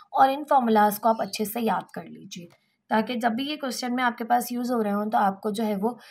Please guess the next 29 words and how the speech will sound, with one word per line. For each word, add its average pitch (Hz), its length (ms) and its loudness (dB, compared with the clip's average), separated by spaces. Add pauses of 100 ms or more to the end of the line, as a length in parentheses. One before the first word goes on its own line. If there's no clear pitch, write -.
(260)
मुश्किल 226 300 -2
ना 262 100 2
हो 247 160 2
question 226 360 -4
को 233 100 -2
simplify 220 680 -2
करने 175 340 -10
में। 175 160 -14 (520)
ठीक 269 180 -10
है, 285 60 -6 (440)
तो 254 40 -6
ये 285 120 -4
formulas 262 500 0
याद 233 260 0
कर 277 120 -6
लेंगे 262 260 -6
अगर 254 180 0
आप, 240 180 4
तो 262 60 0
आपके 226 260 -4
लिए 226 120 -2
बहुत 220 300 -10
ईजी 214 240 -4
हो 220 100 0
जाएगी 196 280 -4
exercise 220 500 -10
को 254 120 -10
solve 180 400 -4
करना। 160 340 -18